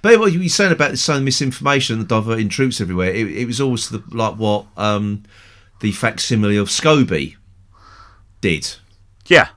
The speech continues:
Speaker 1: I mean, you get that on the T V as well, but now you, then you realise it's, it's on a much larger scale.
Speaker 2: Yeah. The, the, the whole,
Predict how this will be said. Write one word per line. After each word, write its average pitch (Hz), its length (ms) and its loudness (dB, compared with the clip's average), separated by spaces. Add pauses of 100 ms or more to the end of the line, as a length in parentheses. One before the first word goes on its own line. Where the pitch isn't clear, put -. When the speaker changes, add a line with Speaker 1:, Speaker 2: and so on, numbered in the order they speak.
(120)
Speaker 1:
I - 40 -2
mean, 131 200 4
you 139 140 0
get 190 200 4
that 151 120 2
on 143 80 0
the 127 60 0
T 127 300 2
V 120 180 2
as 107 180 0
well, 107 280 4
but 104 240 0
now 123 120 4
you, 113 380 -2
then 120 180 2
you 117 120 0
realise 110 440 2
it's, 95 140 -6
it's 113 240 -8
on 120 120 -2
a 107 80 0
much 107 520 -4
larger 104 520 2
scale. 87 520 0 (460)
Speaker 2:
Yeah. 151 220 4 (760)
The, 131 100 -10
the, 143 160 4
the - 160 4
whole, 170 280 6